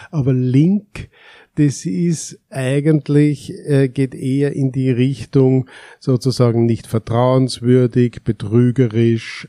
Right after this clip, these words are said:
anrüchig irgendwie. Ja? Also ich erinnere mich beispielsweise auch noch in meiner Jugend, war so eine Art Schimpfwort, „Du linker Agent“. Ja? Äh, damit wollte man ihm sagen, du bist als Freund eigentlich nicht wirklich sehr zuverlässig.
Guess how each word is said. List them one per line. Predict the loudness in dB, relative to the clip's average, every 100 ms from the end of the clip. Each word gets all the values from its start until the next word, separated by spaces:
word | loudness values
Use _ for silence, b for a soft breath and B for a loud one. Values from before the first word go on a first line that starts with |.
| _
anrüchig | -10 -6 -8 -8 -12 -14 -18 -14 -14 -16 -20 -20 _
irgendwie. | -6 -4 -4 -10 -14 -14 -16 -20 _
Ja? | -2 0 0 B B B B
Also | 0 0
ich | 0 -2
erinnere | -4 -2 -2
mich | -2 -6 -10
beispielsweise | -10 -8 -8 -10 -6 -4 -4 -4 -4
auch | -6 -4
noch | -4 -4
in | -2
meiner | -2 0 -2
Jugend, | -2 -2 -2 -2 -2 -2 -4 -8 B B B B
war | -4 -2 -2
so | -2 -4 -2
eine |
Art | -6 -8
Schimpfwort, | -4 -2 -2 -2 -2 0
„Du | 0
linker | 0 -2 -4 -6 -6
Agent“. | -6 -4 -4 -8 _ -20 -20 _ _ _ _ _
Ja? | -4 -2 -2 B B B B -4
Äh, | 0 2 2 0 -4 -6
damit | -4 0 0 -2 2
wollte | 0 2 0
man | 2
ihm | 0
sagen, | -2 -4 -4 -4
du | -4
bist | -6 -6
als | -8
Freund | -6 -2 -2 -2
eigentlich | -4 -4 -4 -4 -2
nicht | 0 0
wirklich | -2 -4 -6
sehr | -6 -4
zuverlässig. | -6 -6 -6 -8 -10 -12 -12 -12